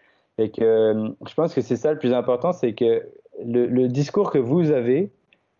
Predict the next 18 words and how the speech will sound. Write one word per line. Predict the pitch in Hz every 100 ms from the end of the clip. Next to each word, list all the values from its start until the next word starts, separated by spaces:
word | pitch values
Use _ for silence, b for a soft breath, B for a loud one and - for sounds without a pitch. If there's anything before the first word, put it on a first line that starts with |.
| - - -
il | 120
est | 127
intelligent | 131 135 131 123 156
pour | 156 135 120 -
qu'il | 123
y | 117
ait | 117
des | 120 110
hommes | 135 151 165 - _ _ _ _
qui | - 135
aient |
envie | 135 131 139 165 -
de | 135
prendre | 120 139 143
part | 160 147
à |
votre | 120 117 113
cause | 147 156 170 170